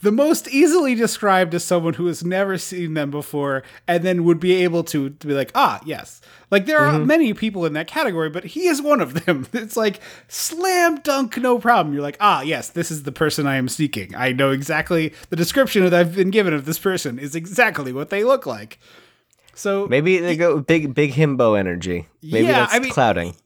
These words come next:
Speaker 1: yeah, I, Pullman's character is clearly dumb as a bag of hammers, so it's, it's, it's clearly fine. But he's recording this happening. He's so dumb he doesn't know this is sex and not murder, so he's clearly a dingus.
Speaker 2: Yeah.
Speaker 1: But he records a tryst with a prostitute.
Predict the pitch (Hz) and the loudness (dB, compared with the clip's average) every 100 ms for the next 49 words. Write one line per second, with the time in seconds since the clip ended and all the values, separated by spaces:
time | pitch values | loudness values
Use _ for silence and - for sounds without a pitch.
0 | _ - 208 196 156 190 214 - - 196 | _ -6 2 2 2 -2 -4 -8 -14 -8
1 | 208 262 247 233 214 - 202 180 170 165 | -2 0 0 0 -2 0 0 0 -2 -4
2 | - 196 190 165 147 151 143 135 135 131 | -2 0 2 2 2 2 2 -2 -4 -4
3 | 131 143 135 131 127 - 143 131 139 151 | -2 -2 0 -2 -6 -2 0 0 -2 -6
4 | - - - _ 165 151 - _ - - | -6 -14 -16 _ -10 -8 -10 _ -12 -10
5 | - 254 262 202 180 160 135 - _ - | 0 4 6 6 6 4 0 -12 _ 4
6 | 170 131 107 113 - - - 196 220 208 | 4 4 -4 -8 -12 -14 0 4 4 0
7 | 208 - 247 269 233 202 190 - 175 175 | -6 -2 0 0 0 0 -2 0 0 0
8 | 156 139 139 - 247 226 349 302 254 220 | -2 -4 -4 -2 -2 2 2 4 4 4
9 | 202 196 190 165 160 160 - 127 - 139 | 4 2 2 2 0 -2 -6 -8 -4 -4
10 | - 139 123 117 135 135 120 107 110 135 | -4 -6 -4 -6 -6 -6 -6 -10 -10 -10
11 | 127 170 165 208 196 156 139 127 127 113 | -6 -6 -4 -4 -2 -2 -4 -6 -10 -6
12 | - 120 - - _ _ _ _ - 156 | 0 2 0 -8 _ _ _ _ -4 0
13 | 170 160 196 196 160 160 143 - 165 160 | 0 2 2 2 2 0 0 0 0 0
14 | - 143 131 139 127 123 120 - 147 135 | -2 -4 -2 -2 -2 -2 -6 0 0 0
15 | 135 - 123 120 | -4 -4 -4 -4